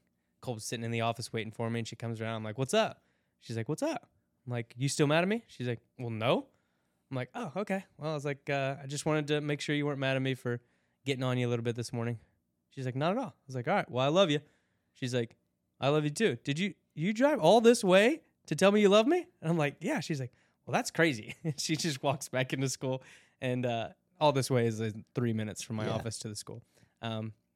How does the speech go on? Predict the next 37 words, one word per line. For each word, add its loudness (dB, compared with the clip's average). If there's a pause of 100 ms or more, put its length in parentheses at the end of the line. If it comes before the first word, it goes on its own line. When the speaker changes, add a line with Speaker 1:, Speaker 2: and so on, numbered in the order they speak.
(120)
Speaker 1:
but 0
it 2
was -2
cool -4
'cause, -4
uh, -6
Erica -2
texted -8
me -6
later -2
that -4
night, -6
and -10
she's -10
like, -8 (400)
"Colby 0
was 0
so 2
excited -2
to -10
tell 0
me 0
that -4
you -6
pulled -4
her 0
out -2
of -6
class -2
to -6
tell -4
you 0
loved -2
her." 0
And -4
she's -12
like, -10